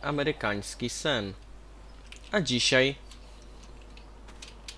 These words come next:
nowa uprawa wjeżdża, a mianowicie buraczek czerwony. Także co, zaczynamy siewy. No, John Deere dzisiaj dostanie naprawdę ostro po garach, bo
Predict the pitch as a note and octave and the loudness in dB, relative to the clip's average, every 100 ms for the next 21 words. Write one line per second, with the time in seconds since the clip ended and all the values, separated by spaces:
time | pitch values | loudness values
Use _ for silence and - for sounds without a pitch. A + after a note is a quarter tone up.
0 | - - - - - C#4 C4+ B2 C3 - | -14 -16 -16 -14 0 6 8 10 8 6
1 | F#3 - G3 C3+ A2+ A#2+ A2 B2+ D3 G3+ | 4 10 10 12 8 6 6 4 4 4
2 | F#3 B2 B2 D3+ A2+ G#2+ G#2+ A#2 - D3 | 2 2 2 2 6 6 6 4 2 2
3 | C3+ C3+ A2 G2+ G2+ - - - - - | 4 4 4 2 0 -10 -14 -14 -14 -14
4 | - - - - - - - - - - | -14 -10 -8 -8 -10 -10 -10 -12 -12 -4
5 | A#2+ A#2+ C3 - A2 A2+ B2+ C#3 C#3 A#2+ | 0 0 2 4 4 4 2 2 4 4
6 | A2+ G#2 - - - - - - - - | 2 0 -4 -6 -6 -4 -4 -6 -2 4
7 | - C3 B2 D#3+ G3 - - - - - | 8 8 8 8 8 4 -4 -6 -6 -6
8 | - - - - - - A#2+ D3+ C3 B2+ | -6 -6 -6 -6 -6 0 4 6 6 6
9 | B2+ C3 C3+ A#2+ B2+ C#3+ A#2+ B2 B2+ B2 | 8 8 8 6 4 6 4 4 4 6
10 | A#2 B2+ B2 A#2 A2 B2+ - A#2 G2+ A2+ | 4 6 6 6 6 4 2 0 4 4
11 | A2 G#2 - - - A#2 B2 A#2+ C#3 A2+ | 4 2 -4 -6 0 10 12 12 8 6
12 | A#2+ A#2 | 6 6